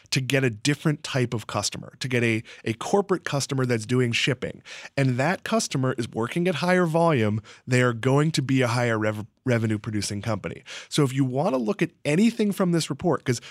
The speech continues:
honestly, the metrics of last year don't make sense anymore 'cause they're,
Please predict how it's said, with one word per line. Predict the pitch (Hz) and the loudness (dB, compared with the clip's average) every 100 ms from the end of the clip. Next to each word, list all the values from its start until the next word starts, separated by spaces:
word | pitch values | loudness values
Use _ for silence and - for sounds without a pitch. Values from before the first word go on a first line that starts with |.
| - _ - | -20 _ -2
honestly, | 185 294 - 269 | 2 2 4 4
the | 180 | 4
metrics | 143 160 233 - | 4 2 0 2
of | 175 | 0
last | 127 135 165 - | 2 2 2 0
year | 151 190 127 | 2 4 4
don't | 113 127 | 4 2
make | 139 131 | 2 2
sense | - 165 165 | 2 2 0
anymore | 107 95 95 110 | -2 -2 -2 -2
'cause | 127 | -2
they're, | 113 120 | 2 2